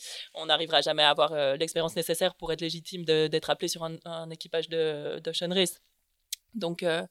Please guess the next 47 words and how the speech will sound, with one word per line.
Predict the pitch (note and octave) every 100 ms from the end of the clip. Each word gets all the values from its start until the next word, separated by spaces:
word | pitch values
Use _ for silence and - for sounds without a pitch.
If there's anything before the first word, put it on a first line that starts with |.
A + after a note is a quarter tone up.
| - - - - _ _ -
donc | E3
voilà, | F#3 F#3
il | F3+
faut | - F#3 F#3+
justement | F3 E3+ F3
les | F3
quotas | E3+ D#3 F3
pour | G3 - -
que | E3+
des | E3
femmes | F3 E3+ F3
puissent | F#3 -
acquérir | E3 E3+ E3+ -
cette | D#3+
expérience | D#3 - D#3 E3
solide | - F3 F3 -
et |
puis, | D#3+ - E3+
euh, | E3
devenir | E3 E3 E3 E3
légitimes, | D#3+ D#3+ - F3+
euh, | E3
d'avoir, | E3 E2 -
euh, | -
d'avoir | F3 F3 -
leur | F3
place. | - F#3 -
Et, | E3 - - - -
et | D#3+
je | E3
pense | E3
qu'à, | E3 E3 _ -
à |
tous | E3+ F#3+
les | F3
niveaux, | E3 D#3+ E3+ F#3+ E3+
euh, | D#3 D3+ D3+ D#3
justement | E3 - E3 D#3+
dans | D#3+ D#3+
notre | D#3+ -
sport | E3 E3 E3+
ou | D#3
dans | D3+
la | D3
société, | D3+ D#3 - F3
moi, | E3
je, | D#3